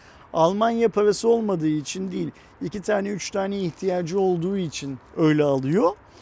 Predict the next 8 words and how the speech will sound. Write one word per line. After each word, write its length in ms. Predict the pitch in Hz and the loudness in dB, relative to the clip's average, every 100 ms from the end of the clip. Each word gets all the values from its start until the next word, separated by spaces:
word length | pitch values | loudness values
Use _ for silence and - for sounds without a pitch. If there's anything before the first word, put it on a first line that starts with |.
| - - | -20 -14
Türk 280 | - 220 190 | 0 2 6
halkı 260 | 208 190 214 | 6 4 2
ise 240 | 202 214 | -2 -2
şu 220 | 185 214 | -2 0
anda 220 | 202 190 180 | 0 0 -2
po-, 340 | - 190 180 | 2 0 0
şeyi, 720 | - 190 208 302 427 427 - - | -4 -4 -2 -2 -2 -4 -6 -2
karpuzu 640 | 175 170 180 165 262 392 | 0 0 -2 -4 -2 -4